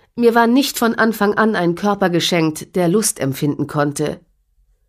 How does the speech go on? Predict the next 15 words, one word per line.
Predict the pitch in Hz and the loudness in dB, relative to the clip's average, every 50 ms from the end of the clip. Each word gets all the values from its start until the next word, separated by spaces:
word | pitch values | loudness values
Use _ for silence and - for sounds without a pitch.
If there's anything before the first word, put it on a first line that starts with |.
| _ _ - | _ _ -6
Zuerst | - - 302 311 330 330 - - | -2 0 2 4 2 2 2 2
musste | 269 262 240 - 233 | 2 2 2 0 0
ich | 175 170 | 0 0
mich | 214 220 208 - | 0 0 2 0
im | 180 175 151 | 0 0 2
wahrsten | 170 185 190 - - 190 170 | 0 0 0 -2 -2 0 0
Sinne | 147 170 175 175 160 | 2 2 2 2 2
des | 160 151 151 - | 0 -2 -4 0
Wortes | 165 170 185 185 180 180 160 - - | 2 2 2 2 0 0 -2 -2 -2
blindlings | - 190 190 220 254 262 - 180 151 147 147 147 143 | -2 2 2 2 2 0 -2 -2 0 0 0 0 -2
in | - 185 180 | -2 -2 0
die | 196 | 0
sexuelle | 185 - 151 143 - - 160 151 147 151 | 0 0 0 -2 -2 -2 -2 0 0 -2
Aktivität | - 151 - - 190 170 185 190 190 - 160 135 135 - | -2 -4 -6 -6 -2 -2 -2 -2 -2 -4 -4 -4 -4 -4
stürzen, | - - 156 147 139 - - 151 151 143 143 | -6 -4 -4 -4 -4 -4 -2 -2 -2 -2 -4